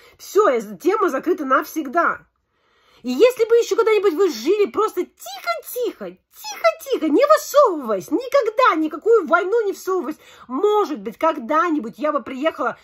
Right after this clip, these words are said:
в Питер, даже не в Воронеж, а просто в Питер, посетить какой-нибудь там, не знаю,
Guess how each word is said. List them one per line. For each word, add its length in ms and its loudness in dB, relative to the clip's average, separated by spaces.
в 140 -20
Питер, 420 -4
даже 320 -2
не 140 -2
в 40 -6
Воронеж, 260 -2
а 80 -2
просто 400 -4
в 80 -16
Питер, 400 -2
посетить 280 -4
какой-нибудь 400 -4
там, 120 -4
не 80 -6
знаю, 260 -4